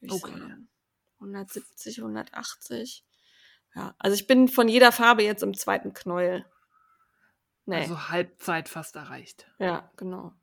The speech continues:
Speaker 1: Ja, so ungefähr. Ja, schauen wir mal. Ja, äh, dann läuft ja mein Projekt, Project Twelve Knits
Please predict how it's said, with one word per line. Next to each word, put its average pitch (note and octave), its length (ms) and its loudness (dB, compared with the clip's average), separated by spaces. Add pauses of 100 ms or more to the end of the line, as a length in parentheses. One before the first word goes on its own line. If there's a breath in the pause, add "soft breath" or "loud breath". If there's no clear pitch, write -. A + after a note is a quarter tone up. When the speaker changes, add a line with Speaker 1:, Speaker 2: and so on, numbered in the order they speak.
(180)
Speaker 1:
Ja, F3 200 -18 (340)
so - 180 -8
ungefähr. - 520 -16 (680 loud breath)
Ja, - 260 -8 (140)
schauen - 240 -4 (100)
wir - 40 -12
mal. - 100 -12 (920 loud breath)
Ja, F#3+ 840 6 (100)
äh, A3+ 440 2
dann F#3+ 260 6 (360)
läuft B3+ 300 2
ja B3+ 60 4
mein A#3 280 4
Projekt, G3+ 680 2
Project C#4 600 6
Twelve B3 420 2
Knits B3 500 0